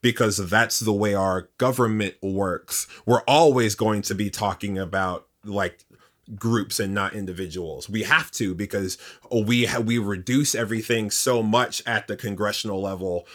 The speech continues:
and then ultimately at the presidential level, where we have these people that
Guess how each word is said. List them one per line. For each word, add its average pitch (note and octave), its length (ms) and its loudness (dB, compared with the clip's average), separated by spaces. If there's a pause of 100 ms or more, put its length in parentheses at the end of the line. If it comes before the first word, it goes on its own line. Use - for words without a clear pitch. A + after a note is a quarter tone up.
(140)
and G#2 220 -2
then G2+ 420 -2
ultimately A2 640 -2
at G2 120 -4
the F#2 100 -6
presidential G2+ 760 -2
level, F#2 460 -4 (160)
where G2+ 240 4
we G2+ 240 -2
have G2+ 480 0
these F#2+ 260 -6
people G#2+ 640 0 (120)
that G#2 240 0